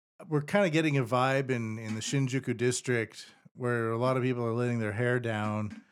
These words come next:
Have you heard, have you heard any interesting road stories or anything on the road that's been going on, or is it just do a show, go back to the hotel, and, uh,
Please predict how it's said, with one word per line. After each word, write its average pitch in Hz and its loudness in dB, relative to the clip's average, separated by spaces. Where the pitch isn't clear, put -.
Have 139 0
you 160 8
heard, 175 4
have 143 2
you 170 2
heard 190 4
any 190 0
interesting 156 0
road 151 6
stories 180 2
or 120 4
anything 143 2
on 143 4
the 123 2
road 147 4
that's - -8
been 143 0
going 147 4
on, 175 4
or 143 6
is 127 4
it 123 0
just 120 -4
do 131 4
a 156 4
show, 143 4
go 131 2
back 131 2
to 131 -10
the 117 2
hotel, 127 2
and, 113 0
uh, 110 0